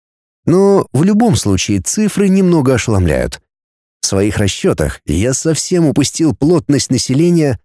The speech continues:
отталкиваясь от нашего опыта на севере империи. В центре и на юге города намного крупнее, А двадцать тысяч магов — это около двухсот тысяч призванных.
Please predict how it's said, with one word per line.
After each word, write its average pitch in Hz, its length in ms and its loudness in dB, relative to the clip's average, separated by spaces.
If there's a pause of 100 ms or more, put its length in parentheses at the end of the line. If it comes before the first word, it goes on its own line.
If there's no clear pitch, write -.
(200)
отталкиваясь 156 840 0
от 131 140 -2
нашего 135 340 0
опыта 147 600 0
на 165 160 2
севере 120 440 0
империи. 65 540 -2 (680)
В - 60 -10
центре 92 640 0
и 131 80 0
на 104 180 2
юге 98 560 -2
города 95 520 -2
намного 101 400 0
крупнее, 104 580 -2 (600)
А 95 140 0
двадцать 120 500 0
тысяч 120 360 -2
магов — 131 460 0 (420)
это 131 400 0
около 156 400 2
двухсот 147 540 0
тысяч - 340 -4
призванных. 73 520 -4